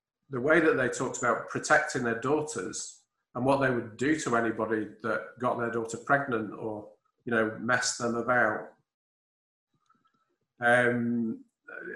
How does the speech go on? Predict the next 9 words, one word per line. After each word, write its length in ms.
it, 220
it's, 680
you 100
know, 200
it, 180
that 260
feeling 240
is 220
prevalent 460